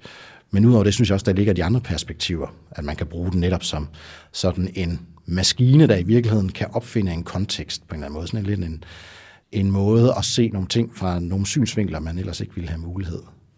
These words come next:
for, ikke? Så, øhm, ligesom man jo, vi jo tit viser en eller anden dokumentarfilm, så ser man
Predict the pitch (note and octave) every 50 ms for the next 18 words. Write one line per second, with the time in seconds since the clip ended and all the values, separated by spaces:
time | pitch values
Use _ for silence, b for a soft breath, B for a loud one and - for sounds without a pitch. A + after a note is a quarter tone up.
0 | _ _ - - E2+ D#2+ G2 B2 C3 - - - G2+ F2+ - - B B B B
1 | B B B B B B B B B - - G2 E2+ D#2+ D#2+ E2 E2+ - F2 E2+
2 | - - - B2 C3 - C#3 A2 G2+ F#2+ F#2 F#2 F2+ F2+ - - - - G2+ F#2+
3 | F#2+ - - A2 G2 G#2 F#2+ F2+ F#2 E2+ E2+ E2+ F2 F2 F#2+ - E2+ D#2+ - -
4 | F2+ D#2 - - - - - D2+ - - G#2 - - A#2+ G2 D#2+ D2 D2 C#2+